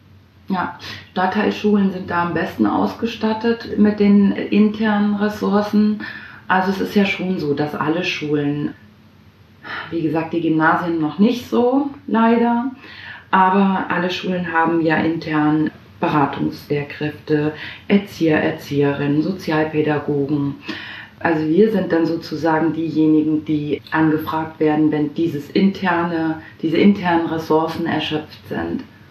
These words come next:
Und dann kann man sich natürlich vorstellen, okay, das sind dann die Fälle, die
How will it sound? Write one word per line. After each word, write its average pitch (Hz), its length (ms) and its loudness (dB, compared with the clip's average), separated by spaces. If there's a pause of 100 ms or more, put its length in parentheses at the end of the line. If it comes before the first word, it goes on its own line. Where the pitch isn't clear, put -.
(100)
Und 170 160 2
dann 160 180 4
kann 170 180 2
man 170 100 2
sich 175 160 -2
natürlich 180 340 -2
vorstellen, 175 440 0
okay, 190 240 0
das 156 180 -4
sind - 180 -4
dann 156 220 -2 (1300)
die 156 100 2
Fälle, 151 340 2
die 156 280 0